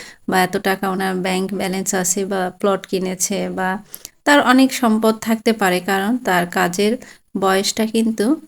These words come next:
অনেক বেশি। এখন তার সঞ্চয়ের হিসাব শুনে আপনি মনে মনে ভাববেন যে আমিও সঞ্চয় করব। তো সঞ্চয় করবেন, অবশ্যই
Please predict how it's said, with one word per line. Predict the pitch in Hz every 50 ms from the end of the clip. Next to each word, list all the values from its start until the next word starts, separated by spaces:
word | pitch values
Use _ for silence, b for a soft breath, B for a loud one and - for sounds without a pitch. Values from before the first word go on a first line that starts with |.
| _ _ _ _ _ _ _ _ _ _ -
অনেক | 285 208 202 196 196 185 180 175
বেশি। | 180 175 175 175 - - - - 220 220
এখন | 196 - - 226 220 220 220
তার | 208 196 202 208 214
সঞ্চয়ের | - - 254 240 240 233 262 254 233
হিসাব | 240 240 - 247 240 233
শুনে | - - 254 226 214 196 196
আপনি | 190 - 220 208
মনে | 208 202 202 202 202
মনে | 208 208 214 208 202
ভাববেন | 196 202 190 185 180 180 196 190 180 180 180 B B B B B B B B -
যে | 196 190 185
আমিও | 180 185 196 202 208 208 208
সঞ্চয় | 208 - 220 202 196 190 - 202 196 202
করব। | 196 196 190 175 175 185 220 277 - _ _ B B B B B B _
তো | - 285 -
সঞ্চয় | - 277 277 269 269 285 285 277 285
করবেন, | - 226 208 196 185 180 175 170 170 175 - _ - -
অবশ্যই | 190 214 208 208 - - 247 240 247